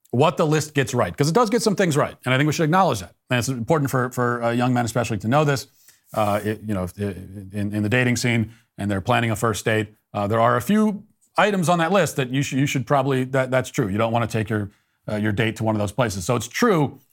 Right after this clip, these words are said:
that fast food places are probably a little too far on the casual side for a first date. They're also, at this point, incredibly depressing dining experiences.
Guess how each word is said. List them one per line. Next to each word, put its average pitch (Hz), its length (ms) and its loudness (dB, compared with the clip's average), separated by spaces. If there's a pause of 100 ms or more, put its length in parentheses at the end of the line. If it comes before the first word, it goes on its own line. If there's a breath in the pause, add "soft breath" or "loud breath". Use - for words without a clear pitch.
(280)
that 135 380 0
fast 165 400 0
food 240 240 0
places 107 600 -2
are 113 160 2
probably 143 340 2
a 131 80 2
little 160 280 2
too 156 280 0
far 123 540 2
on 117 180 0
the 113 80 0
casual 139 580 0
side 104 460 0 (180)
for 123 260 0
a 110 40 -2
first 110 380 -4
date. 80 200 -8
They're 143 140 2
also, 160 400 2
at - 80 -4
this 147 140 0
point, 117 420 -2 (540 soft breath)
incredibly 143 680 0
depressing 123 720 0
dining 117 320 0
experiences. 113 840 -2